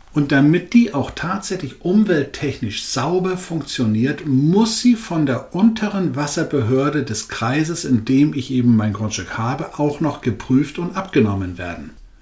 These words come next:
Die untere Wasserbehörde kontrolliert dann ganz genau, ob dort auch nur ein einziger Tropfen irgendwie in die Umwelt gerät, der da nicht hingehört. Die Abwasserwerte müssen regelmäßig gemessen und kontrolliert werden.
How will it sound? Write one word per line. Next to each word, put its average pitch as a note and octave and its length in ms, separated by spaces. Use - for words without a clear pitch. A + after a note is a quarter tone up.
Die E3+ 80
untere G3 360
Wasserbehörde D#3+ 680
kontrolliert F3 760
dann B2+ 240
ganz F#3+ 400
genau, D3 600
ob D3 260
dort D3 240
auch D#3+ 200
nur D#3 160
ein D#3 240
einziger G#3+ 600
Tropfen - 520
irgendwie G#3+ 540
in F3 120
die E3 100
Umwelt D#3+ 440
gerät, D#3 380
der D3 140
da C#3 120
nicht D3 200
hingehört. A2+ 640
Die F3 160
Abwasserwerte E3 1040
müssen D3 380
regelmäßig F#3+ 1000
gemessen C3+ 560
und D#3 200
kontrolliert F3+ 720
werden. F2+ 400